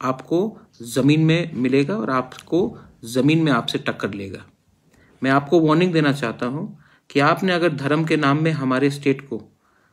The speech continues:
आपने अलग-अलग तरीके से इस पे दंगा फैलाने का कोशिश किया या तोड़ने का कोशिश किया, तो मैं इसको अलाउ होने नहीं दूंगा।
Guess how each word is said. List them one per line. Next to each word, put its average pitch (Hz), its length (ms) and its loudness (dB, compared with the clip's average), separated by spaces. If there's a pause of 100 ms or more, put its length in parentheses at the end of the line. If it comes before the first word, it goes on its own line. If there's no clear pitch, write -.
(260)
आपने 143 580 -2
अलग-अलग 160 460 2
तरीके 139 320 0
से - 360 -8 (260)
इस - 80 -16
पे 143 120 0
दंगा 127 320 0
फैलाने 147 340 0
का 151 80 -4
कोशिश 147 380 -4
किया 175 220 -2
या 190 140 0
तोड़ने 135 360 0
का 135 100 -6
कोशिश - 360 -8
किया, - 320 -14 (400)
तो 139 80 0
मैं 156 360 0 (340)
इसको 143 220 -2
अलाउ 123 280 0
होने 123 240 -2
नहीं 120 160 0
दूंगा। 117 420 -4